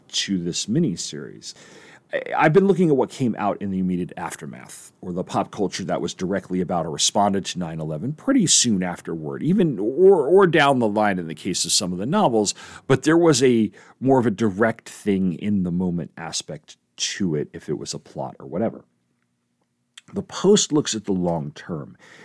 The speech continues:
It look, they look how the attacks radiated out beyond just the tribute songs, the comic book stories, the reenactments on film.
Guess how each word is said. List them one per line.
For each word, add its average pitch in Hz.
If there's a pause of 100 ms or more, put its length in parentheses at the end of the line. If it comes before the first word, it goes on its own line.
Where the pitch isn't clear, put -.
(100)
It 104
look, 139
they 185
look 156
how 120
the 104
attacks 101
radiated 104
out 92
beyond 95
just 117
the 107
tribute 98
songs, 92
the 95
comic 90
book 85
stories, 85
the 82
reenactments 82
on 65
film. 58